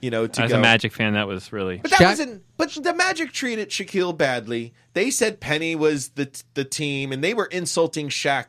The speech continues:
Speaker 1: during contract negotiations. They
Speaker 2: Yeah,
Speaker 1: pushed
Speaker 2: that
Speaker 1: him.
Speaker 2: hundred and forty-one million dollar offer was
Speaker 1: You're
Speaker 2: a
Speaker 1: s-,
Speaker 2: huge insult.
Speaker 1: it's, we just talked about with N F L
Speaker 2: Freak.
Speaker 1: players, your ego. When you're insulting a man's ego and you're trying to get him to sign a contract, don't be upset when he walks out the door after you've been insulting him.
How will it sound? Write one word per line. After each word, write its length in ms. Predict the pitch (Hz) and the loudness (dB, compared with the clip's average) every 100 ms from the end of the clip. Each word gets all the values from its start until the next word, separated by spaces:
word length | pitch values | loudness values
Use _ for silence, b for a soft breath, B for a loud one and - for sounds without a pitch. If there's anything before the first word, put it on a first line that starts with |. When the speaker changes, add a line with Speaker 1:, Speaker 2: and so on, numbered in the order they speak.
| - | -2
Speaker 1:
during 280 | 143 156 | 0 0
contract 520 | 147 143 127 139 117 - | -4 -4 -4 -4 -6 -6
negotiations. 760 | 113 120 - 113 107 110 107 | -6 -6 -4 -6 -6 -8 -4
They 260 | 170 196 156 | -2 -2 2
Speaker 2:
Yeah, 300 | 139 135 127 | 6 8 8
Speaker 1:
pushed 120 | 123 | 6
Speaker 2:
that 40 | 139 | 6
Speaker 1:
him. 40 | |
Speaker 2:
hundred 300 | 135 170 165 | 4 4 6
and 100 | 151 | 4
forty-one 500 | 135 160 151 147 147 | 2 2 4 4 4
million 360 | 139 139 135 131 | 4 4 4 4
dollar 280 | 127 127 123 | 6 6 6
offer 280 | 123 120 120 | 6 4 4
was 160 | 143 | 4
Speaker 1:
You're 40 | 143 | 4
Speaker 2:
a 20 | |
Speaker 1:
s-, 60 | 107 | 2
Speaker 2:
huge 320 | 131 120 110 | 4 4 4
insult. 580 | 123 120 - 104 95 98 | 2 2 4 4 4 0
Speaker 1:
it's, 60 | 143 | -4
we 120 | 156 | -6
just 300 | 131 147 143 | -2 -2 -2
talked 240 | 165 139 - | -4 -4 -2
about 220 | 143 143 | -2 0
with 140 | 147 | 0
N 120 | 147 | -2
F 80 | 143 | 0
L 60 | 156 | -2
Speaker 2:
Freak. 80 | 143 | 0
Speaker 1:
players, 340 | 151 135 123 | 0 0 -2
your 160 | 123 131 | -4 -4
ego. 560 | 147 156 139 131 98 90 _ _ _ _ _ | -4 -4 0 0 0 -8 _ _ _ _ _
When 180 | 120 147 | -4 -2
you're 100 | 147 | 0
insulting 460 | 165 160 190 208 196 | -2 0 0 0 -4
a 40 | |
man's 320 | 170 165 165 147 | -2 0 -2 -4
ego 580 | 160 170 151 151 123 117 | -6 -6 0 0 0 -4
and 160 | 135 139 | -6 -4
you're 120 | 143 | -4
trying 300 | 143 160 156 | -2 -2 -2
to 60 | |
get 160 | 135 156 | -2 -2
him 120 | 160 | -2
to 60 | 147 | -4
sign 200 | 165 147 | -4 -6
a 60 | |
contract, 640 | 139 156 156 - 170 - - | -6 -8 -6 -6 -6 -8 0
don't 340 | 160 175 156 | 2 2 -4
be 160 | 131 160 | -4 -2
upset 360 | 147 - 185 160 | -2 -2 -2 -2
when 140 | 139 | -4
he 60 | 131 | -2
walks 320 | 135 143 - | 0 0 -2
out 180 | 139 127 | -4 -4
the 60 | 120 | -4
door 280 | 151 143 | 0 0
after 220 | 120 113 127 | -2 -4 -6
you've 160 | 120 | -6
been 80 | 117 | -6
insulting 480 | 113 - 143 127 104 | -8 -2 -2 -2 -10
him. 160 | 80 | -14